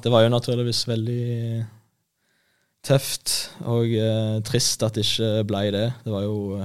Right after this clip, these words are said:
et stort håp, og, eh, utrolig mange som var med og ba. Noe som var veldig fint.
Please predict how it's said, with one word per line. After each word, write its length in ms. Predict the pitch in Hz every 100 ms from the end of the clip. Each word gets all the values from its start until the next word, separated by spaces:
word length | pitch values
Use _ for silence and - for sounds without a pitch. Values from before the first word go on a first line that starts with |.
| 123
et 140 | 110 -
stort 260 | - 104 101
håp, 220 | 104 107
og, 280 | 98 95 92
eh, 160 | 92 - -
utrolig 360 | 95 - 110 113
mange 220 | 90 92
som 100 | 107
var 100 | 92
med 120 | 90 92
og 160 | 92
ba. 160 | 87 113 123 - _ _ _ _ _ _ _ _ _
Noe 160 | 117 107
som 240 | 110 104
var 160 | 98 101
veldig 200 | 107 107
fint. 360 | 107 123 -